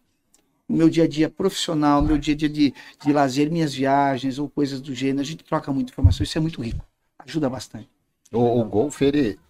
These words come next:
Speaker 2: eu, eu fui lá, a primeira vez que eu fui jogar golfe nesse dia que, que nós fomos. Meu amigo, eu sou um bicho competitivo, né? Que eu venho de arte marcial,
Speaker 1: Marcial.
Speaker 2: pratico,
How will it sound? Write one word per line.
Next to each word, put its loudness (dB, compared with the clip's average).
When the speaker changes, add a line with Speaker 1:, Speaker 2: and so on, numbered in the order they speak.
Speaker 2:
eu, 2
eu 2
fui 8
lá, 10
a 6
primeira 6
vez -2
que -10
eu -8
fui -4
jogar 2
golfe -2
nesse -6
dia 0
que, -6
que -14
nós -4
fomos. -4
Meu 4
amigo, -2
eu 2
sou 2
um 0
bicho 2
competitivo, -2
né? 0
Que -4
eu -4
venho -2
de 4
arte 2
marcial, 2
Speaker 1:
Marcial. 2
Speaker 2:
pratico, 0